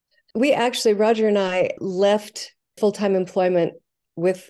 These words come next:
insurance, <laughs> health insurance, and all that stuff to write music, to become self-employed and to write music. So yes, we have done it our whole lives. Yesterday, we went to my aunt's funeral,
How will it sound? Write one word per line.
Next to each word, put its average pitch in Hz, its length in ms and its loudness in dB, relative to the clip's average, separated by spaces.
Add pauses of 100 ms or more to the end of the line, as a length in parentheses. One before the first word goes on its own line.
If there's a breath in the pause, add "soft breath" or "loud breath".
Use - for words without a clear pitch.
insurance, 175 840 -2
<laughs> - 40 -20
health - 280 4
insurance, 254 640 6
and 359 480 4
all 277 100 8
that 277 240 6
stuff 277 440 0 (580 loud breath)
to 208 640 0
write 196 220 0
music, 170 560 -2
to 185 200 -4
become 185 520 -6
self-employed 180 720 -2
and 160 340 -4
to 170 160 -8
write 160 240 -2
music. 165 380 -2
So 180 140 -2
yes, 180 340 0
we 185 120 -2
have 175 140 -4
done 175 180 -2
it 147 100 -2
our 156 120 -2
whole 180 220 -4
lives. 160 460 -4 (640 loud breath)
Yesterday, 208 840 0 (260)
we 202 160 0
went 196 320 0
to 180 520 -2
my 185 200 -2
aunt's 180 420 -4
funeral, 170 680 -4